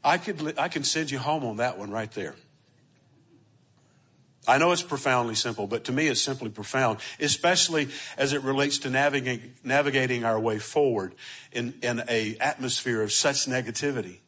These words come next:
Is it possible that it's real but not true? And then the other one, which you're familiar with, is, "What would my life be like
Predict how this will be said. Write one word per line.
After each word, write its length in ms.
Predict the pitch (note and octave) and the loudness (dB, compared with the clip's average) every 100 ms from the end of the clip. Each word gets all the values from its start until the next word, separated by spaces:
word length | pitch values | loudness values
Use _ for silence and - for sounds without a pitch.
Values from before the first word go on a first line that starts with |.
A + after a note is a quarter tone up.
| _ _ _ _ _ _ _ _ _ _ _ _ _ _ _ - | _ _ _ _ _ _ _ _ _ _ _ _ _ _ _ -4
Is 140 | B2 | 0
it 120 | D#3+ E3 | 2 6
possible 540 | F3 D#3 - G#2+ G#2 | 8 10 6 -2 0
that 160 | B2 C3 | 2 2
it's 160 | B2+ | 0
real 260 | C3 F3+ C#3+ | 2 4 4
but 160 | B2 | 2
not 200 | B2+ C3 | 0 0
true? 320 | C3 F#3+ E3 A#2+ - _ _ _ _ _ _ _ _ _ - - - - _ _ _ | 0 -2 -4 -6 -16 _ _ _ _ _ _ _ _ _ -20 -20 -20 -20 _ _ _
And 80 | C#3+ | -6
then 60 | C#3+ | 0
the 120 | D3+ | 4
other 200 | F3+ F#3+ | 6 6
one, 260 | C#3 G#2+ A2 | 4 0 -4
which 240 | A#2 - | -2 0
you're 100 | D#3 | 0
familiar 480 | C3 C3 C3+ C3 A#2 | -2 -2 0 2 2
with, 300 | G2+ G2+ A2+ | 0 -2 -4
is, 200 | A2 - - - | -6 -6 -10 2
"What 260 | G3 F#3+ | 4 4
would 160 | D#3 D3 | 2 2
my 160 | C3+ C3+ | 4 4
life 460 | C3+ C3 B2+ - | 4 2 0 -4
be 160 | F3 F3 | -4 -2
like 340 | G#2 F2+ E2+ | -2 -4 -6